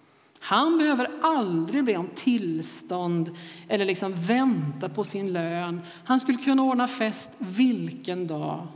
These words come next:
som helst. Men det har han på något sätt glömt. Han har pliktskyldigt fortsatt att tjäna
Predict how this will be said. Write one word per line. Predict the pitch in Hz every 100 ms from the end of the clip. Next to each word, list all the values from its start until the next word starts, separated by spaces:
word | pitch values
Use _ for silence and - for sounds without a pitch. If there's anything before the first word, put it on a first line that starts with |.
| -
som | - - 165
helst. | - 165 - - - - - - _ _ _ _ _ _ _ _ _ _ _ _ _ _ _ _ _
Men | 208 220
det | 233
har | 254 226 196
han | 185 175 170 170 -
på |
något | 170 190 185 -
sätt | - 165 -
glömt. | 180 175 277 - 170 - - - - _ _ _ _ _ _ _ _ _ _ - - _ _
Han | - 277 294
har | 262 220 196 196 190 - - - -
pliktskyldigt | 277 285 285 - - 262 247 247 240 262
fortsatt | - 277 - - - 202 -
att | - -
tjäna | - 214 180 170 156 156 156